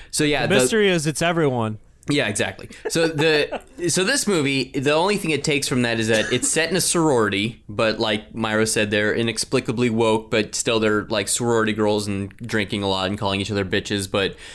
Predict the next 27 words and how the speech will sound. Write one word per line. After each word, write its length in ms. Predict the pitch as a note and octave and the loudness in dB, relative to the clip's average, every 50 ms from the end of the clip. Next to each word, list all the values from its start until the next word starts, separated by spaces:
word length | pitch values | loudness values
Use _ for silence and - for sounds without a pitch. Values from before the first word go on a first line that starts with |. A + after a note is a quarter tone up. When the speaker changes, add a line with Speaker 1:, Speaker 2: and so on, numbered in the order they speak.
| - - - - - | -20 -20 -16 -6 -4
Speaker 1:
yeah, 240 | D3+ D#3 C#3+ B2 | -2 -2 0 -2
so 520 | A#2+ - - D#3 D3 C3+ C3 B2+ A2 - - - - - - - C3 D3+ E3 | -2 0 0 2 2 2 2 2 0 -2 -8 -18 -20 -20 -16 -12 -8 -6 -4
the 140 | D#3+ C3 D3+ | -4 -2 0
movie 380 | C#3 C#3+ E3 G3+ G#3+ G#3+ F#3+ D3 - - - | 0 2 2 2 2 2 0 -2 -2 -2 -2
opens 480 | C#3 D3 D3 D#3 D3+ C#3 C3+ A#2+ - | 0 0 0 0 2 2 2 0 0
and 600 | - B2 A#2 A#2+ A#2 A#2 A2+ A2+ A2+ G#2+ - - - - | -2 -2 0 0 0 0 0 0 -2 -2 -6 -10 -10 -6
a 160 | A#2 B2 B2 | -4 -2 0
lot 220 | B2 C3 C#3+ D3+ D3+ | 0 0 0 -2 -2
of 60 | D3 | 0
these 160 | D3 C3 A#2+ | -2 -2 0
girls 380 | - C3 B2+ B2+ B2+ B2 - - | 2 2 2 2 2 0 0 0
have 200 | A#2+ G#2 F#2+ - | -2 -2 -4 -6
suffered 540 | - - - - - B2 A2+ - C3 A2+ | -10 -6 -4 -2 -2 -2 -2 -2 -2 -2
experience 880 | G#2+ G2+ - - - - G#2+ G#2 G2+ G2+ G#2 G#2 G2+ - - - - - - - - - - - | -2 -2 -4 -4 -2 0 0 2 2 2 2 0 0 -2 -2 -4 -4 -6 -10 -14 -20 -20 -10 -6
of 480 | - G2 G2 F#2 F#2 - - - - - - - A2 | -4 -4 -2 -4 -6 -10 -14 -16 -18 -20 -12 -8 -4
sexual 520 | A2 - - A#2+ A#2 - - - A2 G2+ | -4 -2 -2 -2 -4 -4 -4 -2 0 0
assault 400 | G2 - - A2 G2 G2 G2 E2+ | 0 0 0 0 0 -2 -2 -4
in 80 | G2+ G2 | -4 -4
some 240 | - - G#2+ G2+ F#2 | -2 -2 -2 -2 -2
form 240 | - A2+ G#2+ G2+ | -2 -2 0 0
of 80 | G2 F#2+ | 0 -2
another 300 | G2+ G2 G2 F#2 G#2 G2+ | -2 0 0 0 0 0
by 280 | G2 G2 F#2+ F#2+ F#2+ F#2+ | 0 -2 -2 -2 -2 -4
frat 460 | - - - B2+ B2 B2 - - A#2 | -6 -6 -6 -6 -4 -4 -6 -6 -6
guys, 560 | G#2+ F#2+ F#2 F#2 F2+ F2+ F2+ F2+ - - - - - - - - - - - - | -4 -4 -2 -2 -2 -2 -2 -2 -2 -4 -4 -6 -10 -20 -20 -20 -20 -20 -12 -8
and 580 | G#2+ G#2 G#2 G2+ G2 G2 G2 G2 G2 F#2 - - - | -6 -4 -2 -2 0 0 -2 -2 -4 -4 -6 -8 -8
the, 920 | - A#2 G#2+ A#2+ A#2+ A#2 A2+ A2 G#2+ G#2+ G#2+ G#2 G#2 G#2 G#2 G#2 G2 - | -10 -6 -4 -2 0 0 0 0 2 2 2 2 0 0 0 0 -2 -4